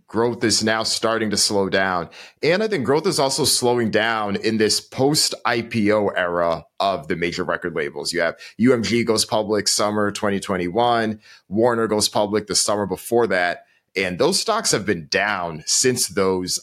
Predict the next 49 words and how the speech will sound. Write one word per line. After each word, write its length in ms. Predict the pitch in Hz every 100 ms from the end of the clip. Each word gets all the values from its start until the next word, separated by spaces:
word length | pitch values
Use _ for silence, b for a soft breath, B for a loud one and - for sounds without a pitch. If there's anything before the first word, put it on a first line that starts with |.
| -
I 160 | 98 98
P 260 | 98 101
Os 280 | 107 90 80
or 80 | 90
since, 320 | - 107 92
since 240 | - 107 113
they 80 |
went 180 | 101 92
public. 300 | 110 92 87
I 100 | 92
think 400 | 87 110 101 78
Warner's 380 | 95 107 104 92
is 160 | 92 95
down 260 | 92 87
at 160 | 73 76
least 220 | 104 -
sixteen 320 | 107 - 98
percent, 340 | 95 95 - -
or 260 | 101 92
Warner's 360 | 87 104 113 95
is 80 | 85
down 220 | 95 90
around 180 | 87 82
eleven 260 | 95 104
percent. 440 | 98 95 101 98 95 B B -
U 140 | 107
M 80 | 101
G's 300 | 98 101 95
is 140 | 87
down 280 | 90 87 87
at 240 | 80 71 82
least 400 | 98 95 - -
sixteen 520 | 120 104 - 104 92
percent. 500 | 90 - 104 95 85 B B -
And 160 | 104 104
you 100 | 107
have 120 | 85
all 220 | 113 120
these 240 | 117 117 110
other 340 | 104 104 95 95
actors 500 | 104 - 101 98 92
like 320 | 82 - -
Bill 160 | 113
Ackman 480 | 98 101 101 98 98
and 100 | 87
others 380 | 98 101 101 92
getting 260 | 98 95 87
involved. 460 | 82 92 98 87
And 220 | 82 76